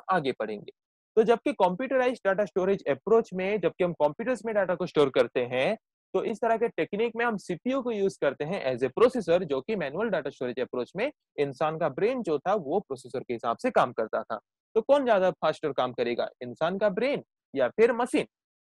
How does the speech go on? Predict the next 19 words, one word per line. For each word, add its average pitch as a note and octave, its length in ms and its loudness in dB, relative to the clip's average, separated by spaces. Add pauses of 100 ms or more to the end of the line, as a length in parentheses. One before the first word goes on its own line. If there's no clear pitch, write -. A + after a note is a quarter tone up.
मशीन, C4+ 340 -2 (140)
of C3+ 60 -2 (120)
coursely A3 320 0
मशीन A3+ 300 -4
फास्टर A3 320 -2
काम G3+ 240 -4
करेगा। G3 320 0 (480)
और F#3 120 4
इसका C4+ 160 0
जो C4 100 0
डेटा F3 320 4
प्रोसेसिंग A3 420 -4
स्पीड C3+ 260 -2
है, F#3+ 120 0
ये A#3 80 0
फास्टर D3+ 400 -2
भी G#3+ 80 -2
होगा, G#3+ 240 2
क्योंकि G3 640 -6